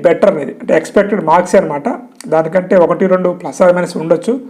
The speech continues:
ఇక్కడ మీరు చూసినట్లయితే నైంటీ నైన్ పాయింట్ నైన్ పర్సెంటైల్ అనేది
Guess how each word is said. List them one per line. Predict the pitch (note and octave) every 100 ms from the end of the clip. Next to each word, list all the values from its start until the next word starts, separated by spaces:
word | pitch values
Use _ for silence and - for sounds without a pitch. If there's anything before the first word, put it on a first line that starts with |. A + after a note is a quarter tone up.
| - _ _ _ _ -
ఇక్కడ | - G3
మీరు | G3 G3
చూసినట్లయితే | G3 A3 F#3+ E3 F#3 C4+ - - _ _ _ _ - D#3+
నైంటీ | F3+ G#3 A3
నైన్ | A3+ G#3+
పాయింట్ | A3 F#3+
నైన్ | F#3+ F#3+
పర్సెంటైల్ | E3 - G3+ G3+ F#3+
అనేది | E3 D3+